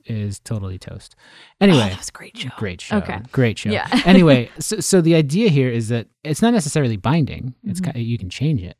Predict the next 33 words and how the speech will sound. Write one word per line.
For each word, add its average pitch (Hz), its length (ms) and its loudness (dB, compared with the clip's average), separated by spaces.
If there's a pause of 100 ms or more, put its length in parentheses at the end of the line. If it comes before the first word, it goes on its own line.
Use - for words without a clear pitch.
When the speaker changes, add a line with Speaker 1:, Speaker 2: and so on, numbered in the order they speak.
Speaker 2:
Right. 202 380 -6
Speaker 1:
But 156 100 4
it's 151 140 4
something 202 400 0
to - 120 -4
look 123 320 0
at 135 140 -2
and 113 140 -4
negotiate 101 720 -6
over. - 460 -18
And 254 100 -6
I - 60 0
Speaker 2:
Right. 110 120 -2
Speaker 1:
think 117 160 -4
that's - 360 -6
the 117 160 -4
important - 340 -10
part. - 180 -16
Speaker 2:
Yeah. 254 300 -6
Speaker 1:
Yeah. - 180 -16
Speaker 2:
It's - 180 -4
meant 302 240 -8
to 208 60 -10
be 175 120 -4
a 165 60 -6
place 170 220 -8
for - 100 -14
negotiation - 640 -10
in - 80 -10
a - 60 -6
Speaker 1:
Right. 220 200 -2
Speaker 2:
way, 180 200 -8
Speaker 1:
Exactly. 185 400 -8